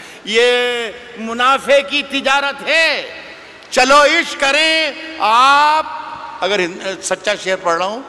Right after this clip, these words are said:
तो मैं आपकी शिरकत चाहूंगा। ये मुनाफे की तिजारत है।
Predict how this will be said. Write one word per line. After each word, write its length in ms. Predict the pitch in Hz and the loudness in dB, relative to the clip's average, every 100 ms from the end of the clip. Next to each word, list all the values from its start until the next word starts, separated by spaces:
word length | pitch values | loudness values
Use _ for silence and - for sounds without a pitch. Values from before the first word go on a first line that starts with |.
| - - - | -18 -20 -14
तो 80 | 175 | -6
मैं 100 | 175 | -2
आपकी 240 | 175 170 | -2 -4
शिरकत 420 | 143 147 180 165 156 | -10 -8 -4 -4 -4
चाहूंगा। 380 | 135 123 107 - - - - - - - - - _ - | -6 -6 -12 -16 -20 -20 -20 -20 -20 -20 -20 -20 _ -10
ये 160 | - 214 | 0 2
मुनाफे 600 | 214 208 220 233 214 247 | 2 0 2 2 2 0
की 180 | 240 240 | 0 -4
तिजारत 520 | 202 208 208 220 208 - | -4 -4 -2 -2 -6 -4
है। 400 | 247 254 147 | -2 -2 -4